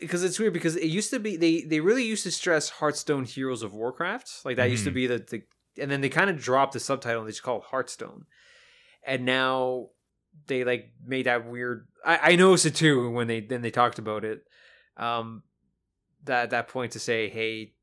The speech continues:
Speaker 1: uh, the Warcraft expansion." So I would love it if they just kind of made Hearthstone Heroes of Blizzard, and if they started working in other expansion, like, other games, like, make, give, like, a Diablo expansion and give a Overwatch expansion or StarCraft expansion, and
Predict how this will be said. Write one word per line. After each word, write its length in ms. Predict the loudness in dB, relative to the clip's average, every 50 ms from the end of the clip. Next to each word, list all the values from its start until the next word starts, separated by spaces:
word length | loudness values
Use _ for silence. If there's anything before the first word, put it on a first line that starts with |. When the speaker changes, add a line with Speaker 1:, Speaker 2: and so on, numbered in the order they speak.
| _ -14
Speaker 1:
uh, 220 | -12 -12 -10 -12 -14 -16 -18 _ _ _ -14
the 120 | -12 -10 -8
Warcraft 480 | -6 -6 -6 -4 -2 -2 -2 -2 -4 -8
expansion." 500 | -14 -12 -12 -12 -12 -12 -14 -14 -14 -12
So 240 | -12 -12 -12 -12 -14 -16 -18 -14 -2
I 160 | 4 6 8
would 120 | 8 8 8
love 200 | 8 6 6 6
it 60 | 4
if 80 | 2 4
they 180 | 4 4 4 4
just 180 | 2 -2 -2
kind 220 | 0 0 0 0 0
of 300 | -4 -4 -6 -10 -18 -20 _ _ _ _ _ _ _ _ _ _ _ _ _ _
made 300 | -8 -2 2 4 4 4
Hearthstone 720 | 4 2 2 0 0 -2 -2 -2 -2 -2 -6 -8 -12 -14 -18 -20 _
Heroes 480 | -20 -12 -4 -2 0 0 0 0 -2
of 140 | -4 -8 -10
Blizzard, 460 | -8 -6 -4 -2 2 2 2 2 0 -4 -8 -12 -10
and 120 | -6 -6
if 60 | -4 -4
they 80 | -6 -6
started 320 | -2 0 2 2 2 2
working 280 | 0 -2 -4 -4 -4 -4
in 120 | -4 -4
other 320 | -6 -8 -8 -4 -2 -2
expansion, 540 | -2 -2 -2 -4 -4 -4 -4 -6 -8 -4 -2
like, 120 | -2 -2 0
other 260 | 0 0 0 0 0
games, 420 | 0 -2 -2 -2 -4 -4 -4 -4 -4
like, 120 | -4 -4
make, 540 | -6 -8 -4 -2 -2 -2 -2 -4 -10 -16 -20 _ -6 0
give, 180 | 2 2 4
like, 140 | 4 4 4
a 180 | 2 2 0 -2 -6 _ _ -8
Diablo 460 | -2 2 2 4 4 2 0 -2 -4
expansion 560 | -4 -6 -8 -8 -8 -8 -10 -12 -12 -10 -10
and 160 | -12 -10 -6
give 160 | -4 -4 -2
a 200 | 0 0 0 -2
Overwatch 480 | 0 0 0 2 4 6 6 4 4 2
expansion 520 | -2 -8 -8 -8 -8 -8 -8 -10 -12 -10 -10
or 80 | -8
StarCraft 500 | -8 -4 -2 0 0 0 0 -2 -2 -2
expansion, 540 | -6 -10 -10 -12 -14 -14 -14 -14 -14 -14 -14
and 280 | -14 -16 -16 -16 -20